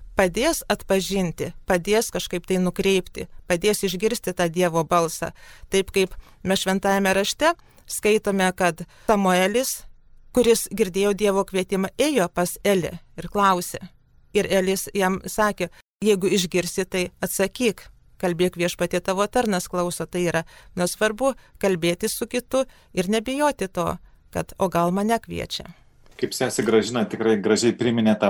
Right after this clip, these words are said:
Speaker 2: pavyzdį Samuelio ir Elio iš, iš Senojo Testamento. Manyčiau, kad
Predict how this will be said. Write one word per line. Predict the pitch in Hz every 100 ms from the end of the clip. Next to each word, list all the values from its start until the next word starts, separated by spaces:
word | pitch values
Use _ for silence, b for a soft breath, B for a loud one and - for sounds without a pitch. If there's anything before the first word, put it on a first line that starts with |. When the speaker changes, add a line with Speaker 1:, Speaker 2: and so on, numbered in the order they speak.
| -
Speaker 2:
pavyzdį | 110 110 110 98 98 101 104 101 101 104 104 -
Samuelio | - 107 101 98 117 135 107
ir | 98
Elio | - 113 135 117 104
iš, | 98 92 -
iš | - -
Senojo | 110 107 92
Testamento. | 98 - 107 113 135 135 110 B -
Manyčiau, | 113 151 185 135 104
kad | 120 107